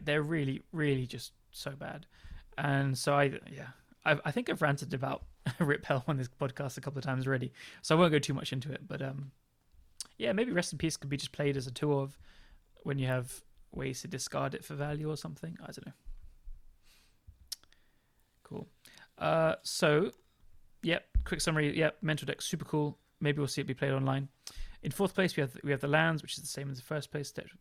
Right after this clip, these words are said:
deck which we covered. Fifth place, we have, uh, the Slow Depths deck. So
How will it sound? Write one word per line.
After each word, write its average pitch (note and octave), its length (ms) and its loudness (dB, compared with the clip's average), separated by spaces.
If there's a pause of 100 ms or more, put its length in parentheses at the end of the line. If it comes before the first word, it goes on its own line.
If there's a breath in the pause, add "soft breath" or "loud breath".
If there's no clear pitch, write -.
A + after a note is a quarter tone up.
deck - 220 -10
which - 160 -12
we C3 80 -8
covered. D#3+ 440 -2 (360 soft breath)
Fifth F#3 220 2
place, D3 240 4
we C#3+ 80 -2
have, C#3 420 4 (300)
uh, - 380 -2
the E3+ 80 -12
Slow F3 300 2
Depths - 300 -6
deck. - 260 -10 (640)
So D#3 360 2